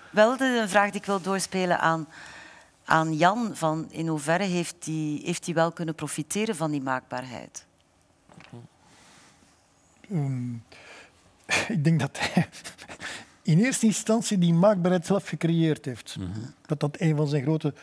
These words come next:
Speaker 2: verdiensten is geweest.
Speaker 3: Ook
Speaker 2: Ehm,
Speaker 3: door zijn geschiedenis,
Speaker 2: a-,
Speaker 3: door,
Speaker 2: absoluut.
Speaker 3: door zijn vader die sterft
Speaker 2: Ja.
Speaker 3: en ik weet niet wat allemaal. Allee, dat, dat, eh,
Speaker 2: En de manier waarop
Speaker 3: ja.
Speaker 2: hij reageerde. Dus,
Speaker 3: Mhm.
Speaker 2: het, om dat even anders te zeggen, hè. Eh, we weten allemaal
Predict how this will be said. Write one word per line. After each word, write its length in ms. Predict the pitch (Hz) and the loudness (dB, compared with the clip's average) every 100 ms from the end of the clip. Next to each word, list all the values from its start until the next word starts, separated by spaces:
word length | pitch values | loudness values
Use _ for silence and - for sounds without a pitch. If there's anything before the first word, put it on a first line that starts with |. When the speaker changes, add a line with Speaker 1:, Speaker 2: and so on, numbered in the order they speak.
| - - - | -20 -20 -6
Speaker 2:
verdiensten 540 | 151 127 170 165 170 | -4 0 0 2 0
is 160 | 170 - | 0 0
geweest. 560 | 165 170 185 - - - - - - - | -2 0 -2 -4 -10 -20 -16 -14 -14 -6
Speaker 3:
Ook 120 | 131 - | -2 0
Speaker 2:
Ehm, 80 | 160 | 0
Speaker 3:
door 140 | 90 | -2
zijn 180 | 90 82 | -4 -4
geschiedenis, 680 | 80 - 208 214 147 - | -4 -2 0 0 -2 -2
Speaker 2:
a-, 120 | 117 - | -6 -4
Speaker 3:
door, 100 | 95 | -2
Speaker 2:
absoluut. 360 | 95 - 98 101 | 0 0 0 -2
Speaker 3:
door 80 | 90 104 | -6 -8
zijn 280 | 95 90 80 | -6 -6 -2
vader 400 | 110 123 151 139 | 0 0 -2 -4
die 140 | 143 | -4
sterft 560 | 143 - 165 175 170 - | -4 -2 -2 -2 -4 -2
Speaker 2:
Ja. 20 | 160 | 0
Speaker 3:
en 120 | 95 | -2
ik 120 | 90 | -4
weet 200 | 123 180 | -6 -6
niet 100 | 196 | -6
wat 160 | 180 143 | -6 -4
allemaal. 320 | 139 120 107 | -4 -4 -4
Allee, 180 | 110 165 | -2 -2
dat, 200 | 123 104 | -4 -8
dat, 220 | - 107 120 | -10 -10 2
eh, 80 | 202 | 4
Speaker 2:
En 120 | 185 | 6
de 60 | |
manier 260 | 180 165 233 | 4 4 4
waarop 200 | 220 180 | 4 4
Speaker 3:
ja. 80 | 190 | 4
Speaker 2:
hij 80 | 180 | 4
reageerde. 460 | 165 131 240 175 | 2 2 2 2
Dus, 160 | 170 160 | 0 0
Speaker 3:
Mhm. 160 | 117 | -2
Speaker 2:
het, 320 | - 165 - - 320 262 262 - | -2 -4 -8 -12 -8 -8 -6 0
om 120 | 202 | 2
dat 160 | 196 | 4
even 260 | 220 196 - | 2 0 0
anders 300 | 214 214 - | 0 0 0
te 120 | 175 | -2
zeggen, 280 | 143 151 143 | 0 0 0
hè. 60 | 202 - - - - _ | -2 -4 -16 -20 -20 _
Eh, 220 | - 160 | -2 2
we 100 | 160 | 2
weten 260 | 170 180 202 | 4 2 0
allemaal 680 | 214 214 175 165 185 208 | 2 2 2 2 2 -2